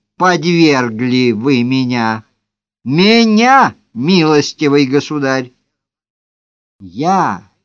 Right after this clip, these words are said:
я принуждён был просить у барона извинения и дал ему слово, что немедленно, сегодня же, вы не будете принадлежать к моему дому.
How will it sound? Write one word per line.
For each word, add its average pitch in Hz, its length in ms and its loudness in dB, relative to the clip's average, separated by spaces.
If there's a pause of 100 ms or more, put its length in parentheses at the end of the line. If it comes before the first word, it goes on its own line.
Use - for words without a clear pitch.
(420)
я 165 680 4
принуждён 185 1080 0
был 185 260 0
просить 175 600 -4
у 185 100 2
барона 190 680 0
извинения 175 840 -2 (120)
и 170 180 2
дал 185 320 2
ему 185 340 -2
слово, 190 460 0
что 190 200 -4
немедленно, 151 880 -4 (140)
сегодня 175 800 0
же, 107 220 -6 (160)
вы 175 500 2
не 220 240 0
будете 180 840 0
принадлежать 147 1120 -2
к - 80 -12
моему 147 500 -2
дому. 139 480 -2